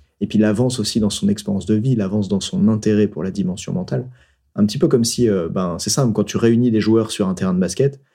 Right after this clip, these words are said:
et que tu les fais jouer, tu peux voir qui n'a pas le même niveau que les autres, qui sort du, du jeu. Et c'est ce qui s'est passé à l'époque avec Fred. Alors,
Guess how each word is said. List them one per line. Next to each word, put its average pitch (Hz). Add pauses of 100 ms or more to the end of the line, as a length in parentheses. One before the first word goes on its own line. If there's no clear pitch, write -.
(120)
et 110
que -
tu 107
les 92
fais 95
jouer, 123 (380)
tu -
peux 110
voir 120 (180)
qui 160
n'a 101
pas 110
le 107
même 107
niveau 107
que 107
les 107
autres, 101
qui 123
sort 104
du, 90
du 87
jeu. 101 (720)
Et 101
c'est 117
ce -
qui -
s'est 120
passé 127
à 110
l'époque 98
avec 87
Fred. 120 (400)
Alors, 156